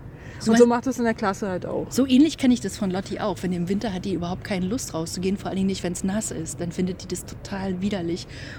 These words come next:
Speaker 1: Und ich find's aber ja ehrlich gesagt auch gar nicht so schlimm, wenn da die Runden einfach <laughs> kürzer sind. Wenn ich im Regen hab ich ja auch keine Lust rumzugehen. Sag mal, brauchtet ihr eine bestimmte Ausbildung für euer Therapieschwein?
Speaker 2: Der hat eine Ausbildung gemacht, genau bei der American Mini Pig Association. Also man, es ist ja in, in Deutschland ist jetzt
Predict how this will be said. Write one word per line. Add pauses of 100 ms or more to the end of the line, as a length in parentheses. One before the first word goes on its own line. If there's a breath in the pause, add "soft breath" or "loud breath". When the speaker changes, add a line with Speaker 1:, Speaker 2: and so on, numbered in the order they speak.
Speaker 1:
Und
ich
find's
aber
ja
ehrlich
gesagt
auch
gar
nicht
so
schlimm,
wenn
da
die
Runden
einfach
<laughs>
kürzer
sind. (240)
Wenn
ich
im
Regen
hab
ich
ja
auch
keine
Lust
rumzugehen. (340 loud breath)
Sag
mal,
brauchtet
ihr
eine
bestimmte
Ausbildung
für
euer
Therapieschwein? (460 loud breath)
Speaker 2:
Der
hat
eine
Ausbildung
gemacht,
genau
bei
der
American
Mini
Pig
Association.
Also
man,
es
ist
ja
in,
in
Deutschland
ist
jetzt